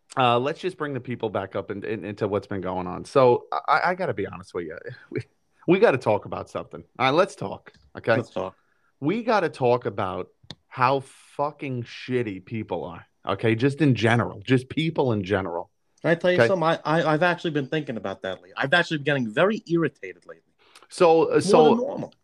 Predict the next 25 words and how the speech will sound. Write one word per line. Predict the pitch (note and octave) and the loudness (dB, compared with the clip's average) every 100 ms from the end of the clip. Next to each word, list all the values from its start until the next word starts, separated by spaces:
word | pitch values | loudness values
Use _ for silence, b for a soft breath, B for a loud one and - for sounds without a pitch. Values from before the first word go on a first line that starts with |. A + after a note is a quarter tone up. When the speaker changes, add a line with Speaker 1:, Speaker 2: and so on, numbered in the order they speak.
| D#3+ | 2
Speaker 1:
yeah, | F3+ A#2 E2+ | 4 6 4
it, | - G#2+ F3 - | 2 -2 -4 0
it's | A#2 C#3+ F#3 G#3 | 2 4 4 4
insanity. | F3 G#3 F3 F2+ - A#2+ | 4 4 2 0 -4 2
Let, | E3+ - | 2 4
let | F#3 | 0
me | A#3 | 0
tell | D#3 | 0
you | F#2 | -2
something. | - - - - | -2 -8 -8 -4
I, | - | 0
I, | C#3 E3+ A3+ - | 2 2 2 0
I | |
don't | G#3+ B3 | -2 -2
know | F3+ | -4
why | B2+ A2 A2+ G#2+ A2 - | -2 -2 0 -2 -4 -8
things | A2+ G#2+ G2+ | -8 -6 -8
bother | F2+ F2+ F#2+ G2 | -8 -6 -6 -6
me | F#2+ F#2+ F#2+ | -8 -8 -10
as | F2+ | -12
much | G2+ F#2+ G2+ | -10 -12 -10
as | F#2+ | -8
they | F#2 | -8
do. | F2+ F#2+ F#2 | -8 -12 -8
Like, | F#2 F2+ _ | -8 -8 _